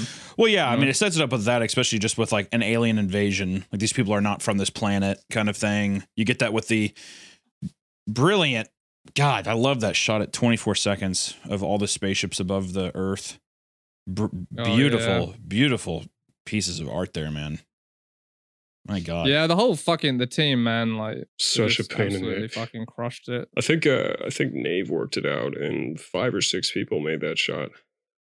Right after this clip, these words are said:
Speaker 3: It's
Speaker 1: You'd
Speaker 3: like,
Speaker 1: have to,
Speaker 2: Oops.
Speaker 1: I'd imagine.
Speaker 3: yeah,
Speaker 1: It's
Speaker 3: it's
Speaker 1: just
Speaker 3: so
Speaker 1: such a
Speaker 2: Oopsie.
Speaker 3: elaborate.
Speaker 1: monu-,
Speaker 3: Yeah.
Speaker 1: such a
Speaker 3: <laughs>
Speaker 1: monumentous, like, s-, it just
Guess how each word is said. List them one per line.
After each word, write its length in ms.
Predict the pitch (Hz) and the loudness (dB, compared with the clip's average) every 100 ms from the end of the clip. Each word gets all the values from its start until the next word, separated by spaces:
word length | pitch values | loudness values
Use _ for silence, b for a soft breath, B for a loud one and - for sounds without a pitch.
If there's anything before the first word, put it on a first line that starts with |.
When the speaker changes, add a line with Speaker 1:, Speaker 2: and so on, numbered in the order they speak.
| _ _ _ _ _ _ - | _ _ _ _ _ _ -8
Speaker 3:
It's 140 | - | -4
Speaker 1:
You'd 100 | - | -2
Speaker 3:
like, 80 | 58 | -2
Speaker 1:
have 160 | 87 - | -4 -4
to, 80 | - 80 | -2 0
Speaker 2:
Oops. 80 | 85 | 0
Speaker 1:
I'd 40 | 85 | -2
imagine. 280 | 85 85 | -2 0
Speaker 3:
yeah, 40 | 87 | 0
Speaker 1:
It's 140 | 87 | -2
Speaker 3:
it's 100 | - | 0
Speaker 1:
just 160 | 104 - | 0 0
Speaker 3:
so 160 | - | 0
Speaker 1:
such 80 | 107 | 2
a 40 | 185 | 4
Speaker 2:
Oopsie. 580 | 208 - - 180 180 180 | 4 4 2 4 4 4
Speaker 3:
elaborate. 360 | 185 202 196 | 2 0 -2
Speaker 1:
monu-, 0 | |
Speaker 3:
Yeah. 240 | - - - | -2 -4 -4
Speaker 1:
such 220 | 113 107 | -2 0
a 40 | |
Speaker 3:
<laughs> 100 | 98 | 0
Speaker 1:
monumentous, 800 | 95 101 101 95 110 107 90 - | 0 2 2 2 0 0 -2 0
like, 380 | 101 90 - - _ _ _ _ _ _ _ _ _ _ _ | 0 -2 -4 -12 _ _ _ _ _ _ _ _ _ _ _
s-, 300 | - - - | -16 -6 -4
it 160 | - 98 | -4 -6
just 240 | 98 101 | -4 -2